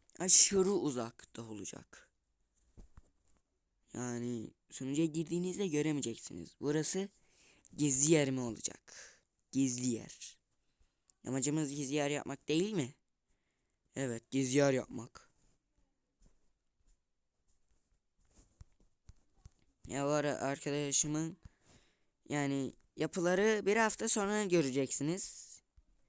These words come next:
Yapı kapışması iptal oldu diyebiliriz yani. Öyle diyebiliriz.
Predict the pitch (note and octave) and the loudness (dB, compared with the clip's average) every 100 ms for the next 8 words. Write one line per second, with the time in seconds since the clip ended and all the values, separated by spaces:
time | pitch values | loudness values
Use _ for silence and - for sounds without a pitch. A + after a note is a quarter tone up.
0 | _ _ _ _ _ _ - - C#3 F3 | _ _ _ _ _ _ -20 -12 -8 -6
1 | F#3 F3+ F#3+ F3+ F3 F3 G#3 G3 D#3+ D#3 | -4 -4 -2 -2 -2 -6 -4 -2 -2 -2
2 | - F3 C#3+ B2+ A#2 D3+ F3 - _ - | 0 2 4 2 -2 -4 -4 -10 _ -6
3 | C#3 C#3+ D#3 D3 A#2+ - - - - - | -2 0 0 0 0 0 -2 -4 -16 -18
4 | - - D#3+ _ _ _ _ - _ - | -16 -18 -20 _ _ _ _ -20 _ -20
5 | - - - - - - - _ _ _ | -20 -20 -20 -20 -20 -20 -20 _ _ _
6 | _ _ _ _ _ - _ _ - - | _ _ _ _ _ -20 _ _ -20 -20
7 | - - F3 D#3 D3 F#3 G3 F#3 C#3+ A#2+ | -18 -4 -2 0 4 2 4 2 2 0
8 | - - | -4 -8